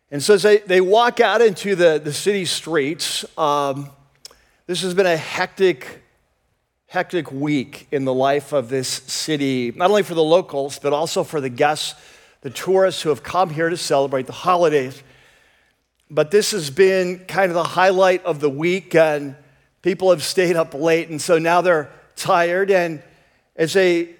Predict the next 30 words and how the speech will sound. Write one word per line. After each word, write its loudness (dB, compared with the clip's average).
they 2
walk 2
outside, 0
most 2
of -6
the -4
city -2
is -6
now -2
asleep. -10
And 0
as -2
they 6
walk 2
through 2
the, 0
these -2
dark, 0
uh, 2
kind -2
of -2
windy -2
streets -6
of -8
this -8
city -2
they 2
know -4
so -2
well, -2